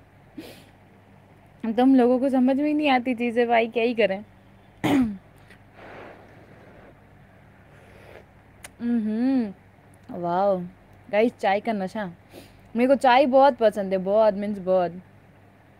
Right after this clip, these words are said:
<laughs> मतलब कुछ भी लगाना है, कुछ भी, मतलब कुछ भी। अरे क्या नाम है, आ,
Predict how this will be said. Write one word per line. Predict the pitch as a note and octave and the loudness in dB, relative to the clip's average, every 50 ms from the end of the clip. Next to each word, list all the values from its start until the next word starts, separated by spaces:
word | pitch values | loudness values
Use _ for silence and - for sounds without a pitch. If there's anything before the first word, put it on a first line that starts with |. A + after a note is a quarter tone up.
| _ - - - - - - | _ -20 -20 -20 -14 -10 -10
<laughs> | C#4+ - F3+ B3+ G#3+ F3+ A#3+ A3 F#3 A3+ C4 A#3 F3 A#3 A#3+ - G3+ G#3+ - - - A3+ - - - A3+ - - - - - - - - - - - - - - - - - - | -6 -2 -2 -2 0 0 -2 -4 -4 -8 -10 -10 -12 -14 -14 -12 -14 -14 -14 -16 -18 -18 -16 -16 -18 -18 -18 -20 -20 -20 -20 -20 -10 -8 -6 -6 -6 -10 -18 -20 -20 -12 -4 0
मतलब | B3 C4 C#4+ D#4+ D#4+ - | 2 4 4 4 2 0
कुछ | - C#4 D4 C4 C4 D4+ | 0 0 0 0 0 0
भी | C#4+ E4 E4+ | 2 2 4
लगाना | D4 D4+ C4+ B3 B3+ B3 A#3+ A#3+ | 4 2 2 2 2 2 2 2
है, | A#3 | 0
कुछ | A#3 A#3 - C4 C4 | -2 -2 -2 -4 -4
भी, | A#3 A#3+ C4+ C4 C4 | -2 -2 -2 -2 0
मतलब | B3+ A#3+ A#3 A3+ A#3 G#3+ A3 | 0 -2 -2 -2 -4 -4 -4
कुछ | - A3+ A3 | -4 -4 -4
भी। | G#3 A3 A#3 G#3 G#3+ G#3 G#3 G#3 - - - - - - C#4 E4 F#4 F#4+ F4+ E4 C4+ - | -4 -6 -8 -6 -6 -6 -8 -10 -14 -20 -20 -20 -10 -8 -8 -8 -8 -10 -14 -16 -6 0
अरे | A#3 B3 C4 D4 C#4+ C4 | 2 4 6 6 6 6
क्या | B3 C4+ C4 C4+ | 6 4 2 2
नाम | C4+ C4+ B3+ C4 C4 C#4+ | 2 2 2 2 2 0
है, | C4+ A#3 | 0 0
आ, | F#3 G3+ G#3 G#3 G#3 G#3 | 2 2 2 2 2 0